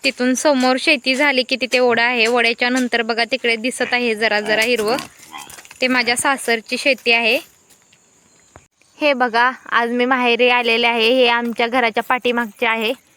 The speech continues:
बघा, झाडंही भरपूर आहेत पेरूचीही. शिवांश, देवांश खेळत बसलेले आहेत.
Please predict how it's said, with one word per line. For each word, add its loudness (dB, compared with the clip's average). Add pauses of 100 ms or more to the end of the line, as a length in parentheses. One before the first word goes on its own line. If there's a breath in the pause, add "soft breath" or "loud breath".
(720)
बघा, -2
झाडंही 0
भरपूर 0
आहेत 0 (100)
पेरूचीही. -4 (520 soft breath)
शिवांश, -2
देवांश 0
खेळत 0
बसलेले -2
आहेत. -6